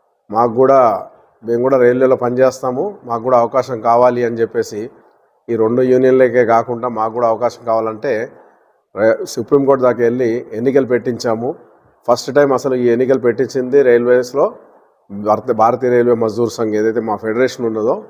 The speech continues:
అది. So, రెండు వేల ఏడులో ఎలక్షన్స్ అయినాయి, రెండు వేల పదమూడులో ఇంకోసారి ఎలక్షన్స్ అయినాయి, కానీ ఆ పదమూడు తర్వాత పదకొండేళ్ళ ఇప్పటివరకు ఎలక్షన్స్ లేవండి. మళ్ళీ ఈ ఎలక్షన్స్ కూడా, so,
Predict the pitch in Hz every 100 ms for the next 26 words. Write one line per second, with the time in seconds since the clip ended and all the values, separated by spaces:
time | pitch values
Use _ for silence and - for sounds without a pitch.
0 | - 107 92 95 _ _ _ _ _ _
1 | _ _ - 147 131 135 143 135 139 147
2 | 151 143 135 - 135 139 131 143 143 127
3 | 127 131 123 120 131 139 139 123 127 123
4 | 127 123 120 131 117 120 120 113 117 196
5 | - _ _ _ - 110 127 147 143 139
6 | 131 131 135 143 123 139 135 123 120 123
7 | 123 139 131 120 123 120 131 117 - 123
8 | 110 104 98 87 - _ _ _ _ -
9 | 113 131 127 123 123 147 127 135 139 151
10 | 170 - _ _ _ _ _ _ -